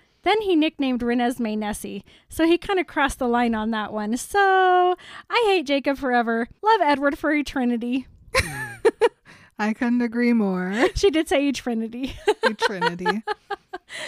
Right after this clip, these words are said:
Speaker 1: Beautiful, Riley, perfectly said. <laughs>
Speaker 2: I don't disagree. For me, the Nessie part was not the, the line that Jacob crossed too far. That was a book ago for me.
Speaker 1: <laughs>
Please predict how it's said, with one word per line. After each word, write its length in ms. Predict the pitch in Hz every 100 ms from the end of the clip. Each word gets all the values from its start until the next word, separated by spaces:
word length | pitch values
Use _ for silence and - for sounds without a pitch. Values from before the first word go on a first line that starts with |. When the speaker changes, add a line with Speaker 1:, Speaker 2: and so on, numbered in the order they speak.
| 480 -
Speaker 1:
Beautiful, 840 | 311 349 381 427 403 392 392 392 294
Riley, 640 | 320 339 339 339 330 320
perfectly 640 | 285 339 339 381 320 339 330
said. 200 | - 277
<laughs> 920 | 294 311 - - 370 - 403 - 415
Speaker 2:
I 200 | 151 160
don't 260 | 170 180 180
disagree. 640 | 190 - 180 196 202 220 480 - 554 - 622
For 260 | - 247
me, 340 | 262 302 302 311
the 200 | - 240
Nessie 400 | 240 285 - 277
part 260 | 269 247
was 180 | 202 214
not 300 | 226 214 226
the, 460 | - 240 233 240 226 - -
the 140 | 247
line 480 | 233 226 233 233 233
that 160 | 226
Jacob 340 | 214 226 233 214
crossed 400 | 233 214 - -
too 180 | 254 247
far. 380 | - 233 233
That 240 | 226 240 196
was 420 | 185 185 - - _ -
a 200 | 277 277
book 280 | 196 233 -
ago 480 | 170 143 147 156 185
for 100 | 196 180
me. 340 | 214 175 185
Speaker 1:
<laughs> 40 | 202